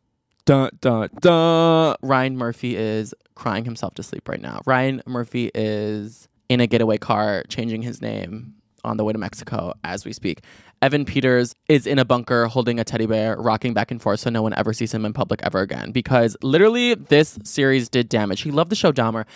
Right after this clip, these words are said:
and he would get into conversations with his neighbors about how much, um, like, he basically was fascinated with serial killers and how rare true serial, serial killers are, as if there's some elite species, as if there's some rare, like,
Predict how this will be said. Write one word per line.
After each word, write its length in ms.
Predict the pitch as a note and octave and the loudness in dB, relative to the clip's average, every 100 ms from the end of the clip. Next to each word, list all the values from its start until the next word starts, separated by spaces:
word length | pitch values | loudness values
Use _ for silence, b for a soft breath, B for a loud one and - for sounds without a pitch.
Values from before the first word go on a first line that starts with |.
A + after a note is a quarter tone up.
| B B | B B
and 160 | E3 | 2
he 60 | E3+ | 4
would 140 | D#3+ | 4
get 100 | A#3 | 2
into 160 | B3 G#3+ | 2 2
conversations 480 | F#3+ E3 E3 D#3 D3 | 4 2 2 -2 0
with 140 | C#3+ | 0
his 80 | B2 | 2
neighbors 360 | C3+ B2 A2 - | 2 2 0 0
about 300 | B2 A2+ G#2 B B B | 2 2 2 B B B
how 180 | - E3 | -2 0
much, 380 | F3 C#3 - - C3 | 4 2 0 -8 0
um, 440 | B2+ A#2 A#2 A2+ _ b b b | 2 2 0 -6 _ b b b
like, 300 | B2+ B2 - - | 2 2 0 -10
he 580 | - - C3+ C3 C3 B2 | -12 0 4 4 4 2
basically 340 | - F3 G#3+ A3+ | 2 2 2 0
was 120 | C#3+ | 2
fascinated 460 | B2+ A2+ A#2+ D3+ D3+ | 2 0 0 -2 0
with 100 | D3+ | 2
serial 220 | D3+ D3 | 2 2
killers 320 | D#3 D#3+ D3 | 4 2 2
and 160 | C3+ B2 | -2 0
how 180 | C#3+ | 2
rare 460 | B2+ A2 B2+ A#2+ A2 | 2 0 2 2 0
true 340 | - - C#3 | -6 -2 -2
serial, 460 | C3 - A2+ A2+ A2 - - | -2 -4 -2 -2 -2 -10 -14
serial 460 | - F3 E3+ E3+ D#3 | 0 4 4 4 2
killers 460 | - B2+ A#2+ A2 _ b b - | 2 2 2 0 _ b b 2
are, 200 | G#2+ G#2 | 4 4
as 160 | C#3+ | 0
if 100 | G3+ | -2
there's 140 | A#3 A#3 | -2 -2
some 160 | A3+ | -2
elite 440 | C#3 B2 C3+ D3+ G#2+ | 0 2 0 -2 -8
species, 600 | G#2 A2 C#3 G2+ A#1+ - b b b b | -6 -4 -4 -4 -6 -10 b b b b
as 160 | D#3 C#3+ | -2 0
if 120 | F#3 | -2
there's 160 | G3 - | -2 0
some 200 | F#3 D#3 | 0 0
rare, 640 | C3 A#2+ C3+ C#3 C#3 C#3 C#3 b b b b b b - | -2 0 2 4 4 2 -2 b b b b b b -6
like, 460 | C3 A2+ A2 - | -2 0 -2 -8